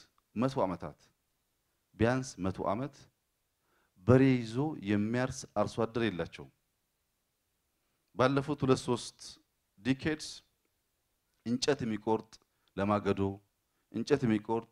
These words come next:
ቤት ለመስራት ብዙ የላቸውም። አልፈውታል ያንን ነገር። ግን ያም ማለፋቸውን አትዩ። ያን አልፈው ሲያበቁ ወደኛ ለመመለስ ነው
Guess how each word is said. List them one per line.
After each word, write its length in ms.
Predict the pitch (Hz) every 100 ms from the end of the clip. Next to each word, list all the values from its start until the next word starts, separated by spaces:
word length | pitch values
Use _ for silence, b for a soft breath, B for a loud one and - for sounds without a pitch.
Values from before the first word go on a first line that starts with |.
| _ 90
ቤት 220 | 107 104
ለመስራት 500 | 95 90 - 98 95 -
ብዙ 200 | 123 135
የላቸውም። 640 | 151 127 98 - - 69 - _ _ _ _ _ _ _ _ _ _
አልፈውታል 640 | - 151 165 170 160 131 107
ያንን 240 | 101 98
ነገር። 260 | 87 71 69 _ _ _ _ b b b b
ግን 280 | 127 165 233 226 - 131
ያም 260 | 156 185 180
ማለፋቸውን 800 | 165 160 156 143 - 151 151 151
አትዩ። 480 | 123 131 - 151 123 107 76 -
ያን 280 | 117 147 175
አልፈው 320 | 160 151 147 143
ሲያበቁ 460 | 117 101 104 104 156 302 b b b b
ወደኛ 520 | 107 131 160 180 175 160 147
ለመመለስ 580 | 131 127 120 120 123 -
ነው 160 | 95